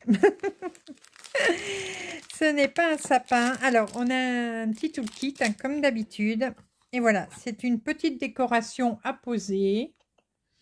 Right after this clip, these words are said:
Un peu dans le style, euh, des sapins qu'on a eu, euh, pendant les fêtes. Donc, avec le pied.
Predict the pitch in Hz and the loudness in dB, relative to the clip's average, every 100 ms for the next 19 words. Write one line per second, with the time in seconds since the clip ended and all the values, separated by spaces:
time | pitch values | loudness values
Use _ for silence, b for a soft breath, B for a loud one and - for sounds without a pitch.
0 | _ _ - 196 196 233 220 202 208 208 | _ _ -4 -4 0 2 4 4 4 2
1 | - 277 262 226 202 196 190 220 220 214 | 0 0 4 4 4 2 2 0 0 -2
2 | 220 220 269 - 226 208 202 214 214 185 | 0 0 0 0 0 2 2 2 2 2
3 | 180 170 175 180 185 185 - 208 202 196 | 0 -2 -2 -4 -6 -6 -2 0 0 0
4 | 190 - 233 359 _ b b b 214 196 | -4 2 2 2 _ b b b -8 -4
5 | 208 196 185 - 233 294 311 - - 214 | -2 -4 -6 -6 2 2 2 -4 0 4
6 | 202 220 269 | 4 4 0